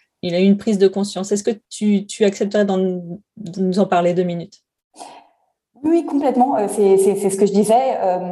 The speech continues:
Speaker 2: euh, en effet, le, euh, euh, il, il s'est senti beaucoup plus proche.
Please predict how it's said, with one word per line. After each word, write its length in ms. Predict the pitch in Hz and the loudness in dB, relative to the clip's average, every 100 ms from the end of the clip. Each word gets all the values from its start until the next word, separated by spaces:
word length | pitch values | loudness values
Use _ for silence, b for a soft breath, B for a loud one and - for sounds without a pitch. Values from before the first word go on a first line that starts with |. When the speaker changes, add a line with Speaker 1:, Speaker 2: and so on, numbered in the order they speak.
| 180 - 180 | 0 2 4
Speaker 2:
euh, 320 | 185 175 - | 4 2 2
en 140 | 202 | 2
effet, 320 | 208 208 240 240 | 2 0 2 4
le, 160 | 208 180 | 4 4
euh, 300 | 175 175 175 175 - - 127 - _ B B _ - | 4 2 -2 -8 -12 -12 -14 -18 _ B B _ -2
euh, 240 | 147 - - | 0 2 2
il, 220 | 190 185 | 0 4
il 60 | 185 | 2
s'est 100 | 196 208 | 2 2
senti 260 | 208 - | 2 4
beaucoup 280 | 208 247 269 | 4 4 0
plus 140 | - | -2
proche. 540 | 202 - 285 381 - | -6 0 0 0 -6